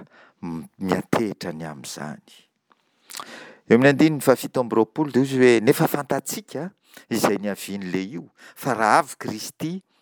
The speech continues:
tsy misy mahalala izay hiaviany." Eto indray dia mametraka tsara ilay vahoaka hoe le mpanapaka aloha izany no antenaina mamoaka ny heviny hoe io ve no Kristy sa tsy io.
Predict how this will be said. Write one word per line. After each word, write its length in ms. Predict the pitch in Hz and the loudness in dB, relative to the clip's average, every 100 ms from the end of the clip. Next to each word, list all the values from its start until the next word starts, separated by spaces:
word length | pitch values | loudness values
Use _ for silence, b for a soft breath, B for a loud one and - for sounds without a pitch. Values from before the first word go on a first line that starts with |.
| _ | _
tsy 140 | - | -4
misy 240 | 113 110 104 | -2 -4 -4
mahalala 480 | 107 90 92 92 | -4 0 0 -2
izay 220 | 80 82 90 | -4 -8 -10
hiaviany." 400 | 87 - - 90 _ _ _ _ _ _ _ _ _ _ b b b b b b b b b | -12 -16 -20 -20 _ _ _ _ _ _ _ _ _ _ b b b b b b b b b
Eto 260 | 98 95 123 | -4 0 2
indray 180 | 104 120 | 4 4
dia 140 | 123 | 2
mametraka 520 | 98 90 98 104 - | -2 -2 -2 -4 -4
tsara 340 | 90 - 160 147 | -4 2 2 2
ilay 120 | 95 | -4
vahoaka 460 | 92 80 85 135 - | -6 -4 -2 -2 -2
hoe 380 | 147 180 170 - - B B B B - | -4 -4 -6 -10 -16 B B B B -6
le 220 | 98 92 | 0 2
mpanapaka 600 | 113 - 110 131 156 - | 2 2 0 0 0 0
aloha 200 | 139 156 | 0 0
izany 280 | 147 143 165 | 0 0 0
no 80 | 131 | -6
antenaina 560 | - 131 113 131 151 | -4 -4 -2 -2 0
mamoaka 320 | 120 113 - 110 | 4 2 4 -2
ny 220 | 104 120 | -2 -2
heviny 300 | 165 123 117 | -2 -4 -4
hoe 260 | 147 175 147 B - | -2 -2 -4 B -4
io 120 | 147 | -4
ve 180 | 139 139 | 2 0
no 100 | 151 | 0
Kristy 520 | - 120 113 - - | -4 -4 -4 -10 -10
sa 180 | 165 151 | -2 -2
tsy 200 | 147 - | -2 -8
io. 120 | 202 | -8